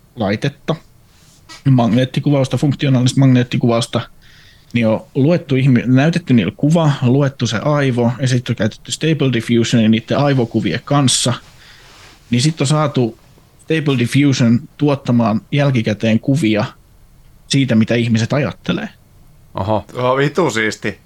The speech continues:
Speaker 2: Mm.
Speaker 3: Kyllä vitu kauhea.
Speaker 1: Et on näytetty
Speaker 2: Niin.
Speaker 1: joku niinku nallekuva ja lentokonekuva ja muuta, otettu siitä sit Stable Diffusion kuva, millaiset ne aivot on sillä hetkellä. Ja sit tää Stable Diffusionin läpi käytetty uudestaan, että sit on kuvattu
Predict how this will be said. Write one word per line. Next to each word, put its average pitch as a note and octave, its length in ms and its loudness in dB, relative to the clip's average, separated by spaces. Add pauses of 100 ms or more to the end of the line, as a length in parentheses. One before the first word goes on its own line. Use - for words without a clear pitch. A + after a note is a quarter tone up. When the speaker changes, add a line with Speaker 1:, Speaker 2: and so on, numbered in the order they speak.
(120)
Speaker 2:
Mm. A#2 100 -4
Speaker 3:
Kyllä C3 160 0
vitu B2 260 -4
kauhea. A2+ 420 0
Speaker 1:
Et A2 180 0
on A#2+ 100 2
näytetty C#3 400 2
Speaker 2:
Niin. A#2+ 160 0
Speaker 1:
joku B2+ 260 0
niinku A#2+ 180 2
nallekuva B2+ 720 0
ja A#2+ 100 2
lentokonekuva A#2 720 0
ja G#2+ 60 2
muuta, A#2 320 2
otettu A#2 280 -4
siitä A#2+ 280 0
sit A2 200 -2
Stable A#2 380 -2
Diffusion A2 400 0
kuva, A2+ 160 -2
millaiset A2+ 440 0
ne A2 80 2
aivot A2+ 380 0
on G#2+ 60 -4
sillä G2+ 220 -2
hetkellä. B2 540 -2 (800)
Ja D3 60 -2
sit G#2+ 260 -4
tää G2 220 -2
Stable A2 360 -2
Diffusionin A2 540 2
läpi A2 420 -2 (320)
käytetty A2 400 -4
uudestaan, A#2+ 560 0
että - 120 -6
sit - 160 -4
on A2+ 60 -4
kuvattu A#2 580 -2